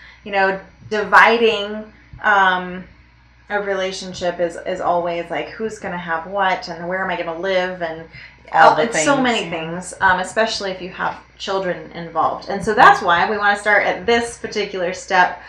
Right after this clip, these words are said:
Speaker 1: when we're talking about, you know, if in a perfect world, you're not in a relationship and you are seeking to create a healthy relationship, this is where you start.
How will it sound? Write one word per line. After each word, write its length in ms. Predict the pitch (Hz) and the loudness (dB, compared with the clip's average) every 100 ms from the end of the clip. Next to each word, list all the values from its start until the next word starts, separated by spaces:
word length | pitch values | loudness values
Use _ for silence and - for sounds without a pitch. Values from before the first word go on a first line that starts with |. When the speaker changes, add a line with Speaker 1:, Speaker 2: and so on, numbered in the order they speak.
| - - | -18 -12
Speaker 1:
when 280 | 214 208 196 | -4 -2 -2
we're 140 | 190 190 | -4 0
talking 400 | 196 196 202 185 | 4 2 2 -4
about, 520 | - 190 175 170 180 | 0 2 4 4 2
you 80 | 175 | -4
know, 160 | 165 160 | -4 -2
if 260 | 254 302 - | 0 0 -2
in 260 | - 202 | -6 -6
a 300 | 196 185 - - | -2 -2 -4 4
perfect 500 | 294 359 330 269 202 | 6 6 2 -4 0
world, 540 | 180 170 180 247 285 - - - | 2 4 4 0 -4 -14 -20 -8
you're 200 | 196 202 | 0 4
not 320 | 214 294 - | 6 6 6
in 140 | 240 320 | 0 0
a 140 | 233 | 0
relationship 920 | 180 170 170 - 170 165 160 165 - - - | 0 0 -2 -6 -10 -8 -2 -2 -4 -12 -4
and 540 | 196 196 196 202 - | 2 2 2 -2 -12
you 300 | 190 202 202 - | -14 -10 -6 2
are 520 | 185 185 180 180 - - _ _ | 6 6 6 4 -2 -18 _ _
seeking 640 | - 269 330 - 190 180 | -10 0 0 0 -8 -8
to 120 | 175 - | -10 -16
create 320 | - 233 294 | -8 -2 0
a 40 | 196 | 0
healthy 340 | 170 175 175 | 0 -4 -6
relationship, 680 | 170 165 165 - 170 165 - | -6 -6 -6 -8 -10 -10 -6
this 200 | 170 170 | -6 -6
is 140 | 151 | -12
where 100 | 156 | -8
you 140 | 151 - | -10 -10
start. 400 | - - - | -8 -4 -4